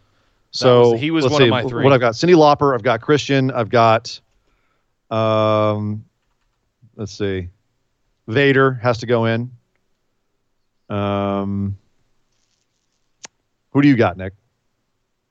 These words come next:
Speaker 2: Christian was one. I, I was, I, I did that thing where I questioned somebody that's already in there. Um,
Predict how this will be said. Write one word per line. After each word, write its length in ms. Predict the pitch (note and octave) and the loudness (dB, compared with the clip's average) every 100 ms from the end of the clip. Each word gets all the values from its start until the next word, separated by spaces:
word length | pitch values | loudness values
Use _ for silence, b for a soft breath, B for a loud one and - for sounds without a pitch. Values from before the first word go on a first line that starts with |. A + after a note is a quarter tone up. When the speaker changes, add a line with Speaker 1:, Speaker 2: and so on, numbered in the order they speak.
| _ | _
Speaker 2:
Christian 340 | - G#3 A3 F#3+ | -8 -8 -6 -10
was 120 | D#3+ | -8
one. 240 | D#3 D#3+ D#3 | -6 -6 -6
I, 100 | D3 | -8
I 240 | C#3+ C#3 | -8 -8
was, 320 | C#3+ B2+ - - | -8 -10 -14 -10
I, 140 | D3+ | -8
I 120 | D3+ | -6
did 220 | D3+ F3 F3+ | -2 -2 2
that 160 | E3+ | 0
thing 220 | C#3+ E3+ D#3+ | 0 -4 -2
where 120 | D3+ | -2
I 80 | C#3 | -2
questioned 540 | - E3 - D3+ C#3+ | 0 0 0 -4 -2
somebody 300 | D3+ D3+ D3+ | 0 2 2
that's 180 | C#3+ C3 | 0 0
already 300 | D3 C#3 C3 | 0 0 -2
in 140 | C3+ | -4
there. 320 | B2 A#2 A#2+ - _ | -4 -6 -8 -12 _
Um, 480 | B2 A#2+ A#2+ A#2 A#2 | -6 -2 -2 -4 -8